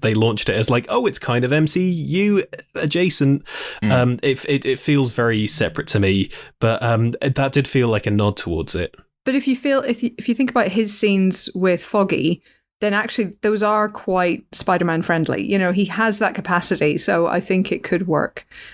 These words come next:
Speaker 2: Yeah.
Speaker 3: Um, uh, but yeah, him and She-Hulk for sure.
Speaker 2: Yeah.
Speaker 3: Um, makes sense.
Speaker 2: It's, it worked in the comics for years where you get Spider-Man and Daredevil,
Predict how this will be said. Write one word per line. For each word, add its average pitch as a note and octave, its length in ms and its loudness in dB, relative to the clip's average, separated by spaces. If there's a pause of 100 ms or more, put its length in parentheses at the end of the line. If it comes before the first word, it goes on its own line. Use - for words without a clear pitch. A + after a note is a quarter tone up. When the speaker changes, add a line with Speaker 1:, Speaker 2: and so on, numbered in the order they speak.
Speaker 2:
Yeah. - 180 2
Speaker 3:
Um, D#3+ 220 -2
uh, F#3+ 80 0
but G3+ 160 -2
yeah, F3+ 240 0
him G#3+ 200 0
and F3+ 100 -2
She-Hulk A3+ 520 0
for E3+ 380 0
sure. - 540 0 (120)
Speaker 2:
Yeah. - 120 -8 (240)
Speaker 3:
Um, D#3 400 0
makes - 180 -2
sense. - 300 0
Speaker 2:
It's, - 100 -12 (380)
it F#3+ 80 0
worked A#3+ 160 0
in C3+ 40 2
the A#2+ 60 4
comics A#2 300 0
for - 80 -6
years A2+ 320 0
where G2 60 -2
you E2+ 40 -2
get F#2 140 0
Spider-Man F#2 340 2
and E2+ 100 0
Daredevil, E2 460 -2